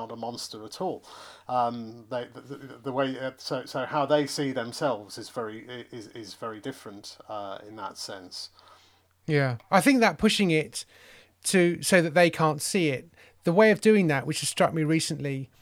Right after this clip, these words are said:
Speaker 2: especially if you want to create characters that we have sympathy with, with, 'cause I see a lot of characters and read a lot of characters who I just want horrible things to happen to 'cause they're just awful.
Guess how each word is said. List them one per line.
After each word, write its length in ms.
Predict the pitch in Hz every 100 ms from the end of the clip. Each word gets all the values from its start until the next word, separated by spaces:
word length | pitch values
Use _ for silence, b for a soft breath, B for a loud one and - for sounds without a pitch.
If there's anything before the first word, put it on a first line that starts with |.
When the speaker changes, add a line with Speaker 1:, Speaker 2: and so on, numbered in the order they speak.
| b
Speaker 2:
especially 340 | 180 240 226 254
if 60 |
you 60 | 247
want 100 | 208
to 60 |
create 360 | - 202 185 170
characters 440 | 180 180 151 147 131
that 120 | 147
we 100 | 156
have 180 | 139 147
sympathy 500 | - 170 147 151 127
with, 360 | 127 123 120
with, 260 | 139 135 127
'cause 120 | -
I 80 | 165
see 240 | 160 208 175
a 40 |
lot 140 | 190 156
of 100 | -
characters 400 | 160 143 139 135
and 80 |
read 140 | 156 143
a 20 |
lot 60 | 123
of 60 |
characters 520 | 156 143 123 127 120 - B B B
who 240 | 156 147
I 80 | 135
just 240 | 170 160
want 140 | 151 123
horrible 320 | 143 135 123
things 240 | 139 127
to 80 | 120
happen 320 | 135 143 123
to 80 | 120
'cause 240 | 107 135 120
they're 100 | 120
just 260 | 131 127
awful. 560 | 139 147 - 95 98